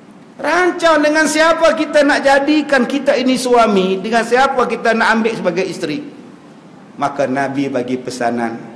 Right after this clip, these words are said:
ada orang yang kahwin sebab cantik. Banyak orang yang kahwin dalam dunia ni sebab cantik, sebab cun, sebab segak.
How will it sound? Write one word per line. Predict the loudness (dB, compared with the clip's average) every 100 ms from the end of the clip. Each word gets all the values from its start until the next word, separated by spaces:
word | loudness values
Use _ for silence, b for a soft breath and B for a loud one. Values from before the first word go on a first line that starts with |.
| -20 -20 -18 -6
ada | -4 -2
orang | 0 0 0 0
yang | -2 -2
kahwin | -2 0 0 -2
sebab | -4 -6 -6
cantik. | -6 -6 -6 -10 -12 -18 -20 -20 -20 -20 -20 -20 -20 -20 -20 -20 -20 -20 -20 -20 -20 -20 -14
Banyak | -4 -2 -2 -4 -2
orang | -2 -2 -2
yang | -4 -4
kahwin | -2 -2 -2 -2
dalam | -2 -2 -4
dunia | -2 -2 -2 -2
ni | -4
sebab | -8 -8 -8 -10 -14
cantik, | -10 -6 -6 -6 -8 -8
sebab | -10 -10 -10 -12 -6
cun, | -6 -6 -8
sebab | -10 -10 -10
segak. | -10 -10 -10 -12